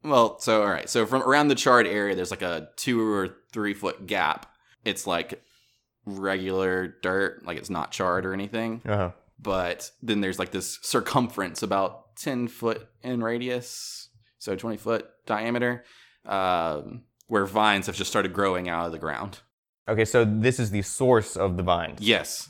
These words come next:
Speaker 1: this is the center of the vines growing outwards.
Speaker 2: Okay.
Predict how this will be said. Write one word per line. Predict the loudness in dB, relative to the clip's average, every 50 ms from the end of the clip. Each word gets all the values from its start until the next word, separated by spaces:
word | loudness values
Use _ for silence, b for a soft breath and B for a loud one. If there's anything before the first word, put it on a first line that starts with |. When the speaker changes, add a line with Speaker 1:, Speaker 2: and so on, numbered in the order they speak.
| -10 -6
Speaker 1:
this | -6 -2 -2
is | -2 0
the | 0 0 0
center | 0 2 4 4 4 6 4 4 2
of | 2 2
the | 0 -2
vines | 2 2 2 4 4 2 0 -2 -4 -6
growing | -4 -4 -2 -2 -2 -4
outwards. | -6 -8 -8 -8 -12 -14 -14 -14 -18 -18 _ _ _ -10 -4 -4
Speaker 2:
Okay. | -4 -2 -2 -4 -4 -4 -8